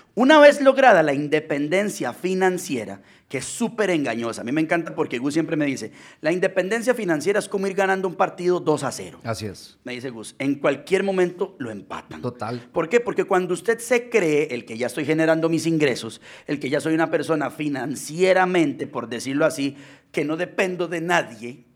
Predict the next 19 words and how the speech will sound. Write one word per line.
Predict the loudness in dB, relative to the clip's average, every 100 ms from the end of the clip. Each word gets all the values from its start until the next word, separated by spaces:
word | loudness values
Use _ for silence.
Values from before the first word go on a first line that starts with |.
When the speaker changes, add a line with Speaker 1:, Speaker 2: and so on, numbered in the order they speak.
| -16
Speaker 1:
es | -14 -8
dos | -6
momentos | -4 -4 -4 -6
para | -6 -6
que | -10
usted | -8 -8 -10 -20 _ -16
termine | -12 -6 -6
otra | -4
vez | -4
pidiendo | -4 -6 -6
brete. | -10 -16 -20 -16
Entonces, | -6 -4 -2 -6
por | -6 -4
eso | -2 -4
es | -2
tan | 0 2
importante | 2 2 2 4 2 4
este | -2 -2
episodio. | -4 -4 -4 -8 -10 -20